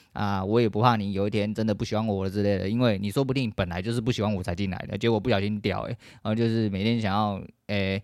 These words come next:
怎么会有人这么仇恨？怎么会有人北七？然后就只是要来一个茶余饭后攻击的对象，那不错，我拿去用，我就去尽量的骂，我就说真的有一个白痴，他妈每一天在那边瞎鸡巴乱讲之类的，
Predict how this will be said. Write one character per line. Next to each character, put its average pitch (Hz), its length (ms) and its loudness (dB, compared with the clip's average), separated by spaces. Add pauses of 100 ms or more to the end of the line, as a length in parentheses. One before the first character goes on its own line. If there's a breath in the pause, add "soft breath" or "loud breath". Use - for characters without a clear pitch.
(380 soft breath)
怎 107 100 -2
么 123 60 6
会 185 80 10
有 147 80 10
人 127 80 4
这 160 60 0
么 147 100 4
仇 107 140 4
恨？ 123 140 6
怎 95 100 -2
么 113 80 4
会 139 60 4
有 135 80 4
人 117 120 2
北 98 160 2
七？ 101 200 -4
然 110 120 2
后 143 60 4
就 185 80 8
只 147 280 0
是 151 400 4
要 156 160 8
来 120 240 6
一 135 60 4
个 117 140 2
茶 113 200 4
余 117 60 2
饭 123 160 4
后 120 200 6
攻 131 200 2
击 110 120 0
的 107 60 2
对 107 140 2
象， 101 180 2
那 110 120 2
不 101 100 -2
错， 104 100 2
我 101 140 -2
拿 101 140 4
去 107 160 0
用， 104 200 2
我 101 80 0
就 113 140 2
去 110 340 0
尽 120 140 0
量 110 160 0
的 98 80 -4
骂， 98 180 0
我 101 60 -4
就 110 120 -2
说 110 160 0
真 120 180 -2
的 113 80 2
有 104 80 4
一 - 20 2
个 110 80 2
白 101 180 2
痴， 104 200 -6
他 104 100 0
妈 110 160 0
每 98 180 -4
一 - 40 -2
天 107 180 0
在 107 60 0
那 - 20 0
边 107 80 2
瞎 101 160 2
鸡 104 140 -2
巴 104 120 6
乱 101 180 6
讲 92 200 -2
之 104 100 0
类 101 160 8
的， 104 160 2